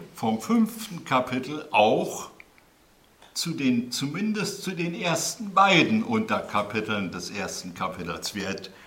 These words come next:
Substanz, Wert, Größe, äh, Doppelcharakter der Arbeit, äh, fortgeschritten werden kann, um dann vielleicht auch schon, äh, die Wertformanalyse, äh, in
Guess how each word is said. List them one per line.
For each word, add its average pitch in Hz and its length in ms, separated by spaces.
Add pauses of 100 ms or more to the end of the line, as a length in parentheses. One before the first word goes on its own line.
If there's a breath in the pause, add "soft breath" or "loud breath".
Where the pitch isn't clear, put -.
(140 loud breath)
Substanz, - 800
Wert, 101 320
Größe, 123 580 (720 loud breath)
äh, 113 200
Doppelcharakter 98 880
der 90 160
Arbeit, 98 600 (460 loud breath)
äh, 101 340 (360)
fortgeschritten 87 840
werden 82 360
kann, 160 320 (720 loud breath)
um 135 400
dann 165 560
vielleicht 123 960
auch 156 260
schon, 139 540 (460 loud breath)
äh, 120 280
die 101 240
Wertformanalyse, 98 1400 (420)
äh, 98 400
in 82 260